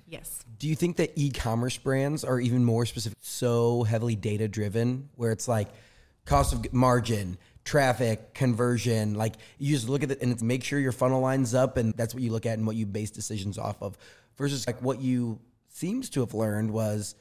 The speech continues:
Speaker 2: it's building brand, and it's like, how do you, like, you sell a brand, not just website properties?
Speaker 1: Yeah, I think that's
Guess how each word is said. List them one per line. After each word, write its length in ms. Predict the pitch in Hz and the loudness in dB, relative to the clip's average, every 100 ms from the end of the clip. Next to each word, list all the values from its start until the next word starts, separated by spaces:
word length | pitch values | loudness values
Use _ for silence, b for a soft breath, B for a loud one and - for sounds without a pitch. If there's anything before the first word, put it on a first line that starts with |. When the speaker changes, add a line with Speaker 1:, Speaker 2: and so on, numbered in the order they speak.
| b b | b b
Speaker 2:
it's 100 | _ | _
building 380 | - 131 120 120 | -4 -2 2 0
brand, 600 | 95 110 117 123 107 92 | 0 2 2 2 0 -4
and 120 | 98 107 | -6 -6
it's 120 | - | -6
like, 120 | 104 | -4
how 180 | 101 117 | 0 0
do 80 | 117 | 2
you, 180 | 117 | 2
like, 240 | 110 104 - b b b | 2 -2 -6 b b b
you 140 | 127 120 | -6 -6
sell 300 | - 139 123 | 2 2 2
a 40 | |
brand, 340 | 101 127 123 | 2 2 2
not 180 | 117 101 | 2 -2
just 320 | - 107 - 117 | -4 -8 -10 -4
website 420 | 113 113 101 - | -2 -2 -4 -4
properties? 640 | 90 85 73 69 - - - _ B B - | -6 -6 -8 -10 -10 -14 -16 _ B B -10
Speaker 1:
Yeah, 140 | 196 | -6
I 80 | 175 | -4
think 180 | 208 190 | -4 -2
that's 300 | 180 - | -4 -6